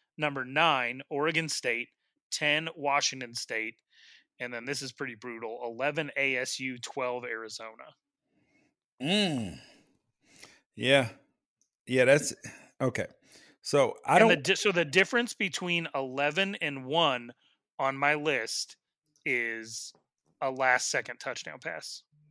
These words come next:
Speaker 2: Yeah. That, that is wild, dude. That is wild. That the, well,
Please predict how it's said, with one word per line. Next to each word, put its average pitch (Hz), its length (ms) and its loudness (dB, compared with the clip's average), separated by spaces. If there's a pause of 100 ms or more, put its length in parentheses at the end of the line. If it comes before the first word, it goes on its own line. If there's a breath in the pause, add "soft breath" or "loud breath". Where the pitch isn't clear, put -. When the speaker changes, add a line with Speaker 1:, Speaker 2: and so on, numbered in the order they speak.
(1600)
Speaker 2:
Yeah. 165 220 8 (1400)
That, 147 400 6
that 147 220 10
is 113 220 6
wild, 98 680 4
dude. 101 340 -4 (100)
That 135 200 10
is 127 140 2
wild. 107 640 4
That 127 260 8
the, 107 240 0 (380 loud breath)
well, 143 380 8